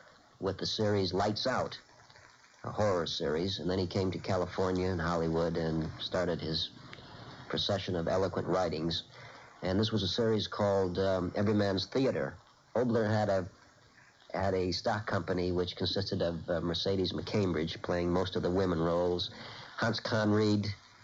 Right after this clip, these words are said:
Elliott Lewis, who then became a producer for Desilu Productions, uh, played the majority of the male roles with Byron Kane, who works with Stan Freberg all the time, is one of the all-time greats, Lou Merrill, who's now deceased,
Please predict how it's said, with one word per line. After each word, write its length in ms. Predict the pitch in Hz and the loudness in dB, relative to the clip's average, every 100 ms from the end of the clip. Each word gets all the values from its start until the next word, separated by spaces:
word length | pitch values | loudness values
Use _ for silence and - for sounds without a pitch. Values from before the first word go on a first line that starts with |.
| - | -6
Elliott 320 | - 113 113 101 | 0 2 2 4
Lewis, 420 | 107 113 110 - | 4 4 2 0
who 400 | - 92 90 87 | -2 0 2 0
then 200 | 87 95 | 0 0
became 380 | 90 - 101 98 | -2 0 0 0
a 40 | |
producer 480 | 95 92 101 95 95 | 0 2 2 2 -2
for 140 | 95 | 0
Desilu 440 | 90 95 92 92 90 | 0 2 2 2 2
Productions, 680 | 92 92 92 98 95 90 - - - - - - - | 2 2 0 0 0 0 -6 -14 -20 -20 -20 -10 -4
uh, 420 | 90 95 95 92 - - | 0 2 2 0 -4 -8
played 180 | - 101 | 0 2
the 60 | 98 | 2
majority 400 | 90 101 101 101 | 2 2 2 2
of 140 | 95 | 2
the 260 | 92 92 92 90 - | 2 0 0 -2 0
male 280 | 101 101 | 2 4
roles 380 | 92 98 95 95 | 4 4 4 0
with 100 | - - - | -4 -10 -2
Byron 360 | 98 98 98 95 | 2 2 2 2
Kane, 360 | - 104 101 | 2 2 4
who 100 | 92 | 2
works 300 | 85 90 - | 2 0 0
with 100 | - | -4
Stan 320 | - 101 92 | -2 0 0
Freberg 460 | 87 104 98 92 92 | 2 2 2 2 2
all 140 | 90 | 2
the 80 | 87 | 2
time, 480 | - 98 92 95 90 | 0 0 2 0 -2
is 140 | - - | -4 -4
one 100 | 78 | 0
of 60 | |
the 80 | 78 | 2
all-time 440 | 80 78 87 80 | 0 0 -2 -2
greats, 420 | 78 85 85 - - - - - - - | 0 0 0 -2 -6 -10 -16 -16 -4 0
Lou 160 | 110 | 4
Merrill, 420 | 104 104 104 104 | 4 4 4 2
who's 140 | 101 92 | 2 2
now 160 | 95 | 0
deceased, 640 | 90 90 - 101 101 - | 0 -2 0 0 0 -6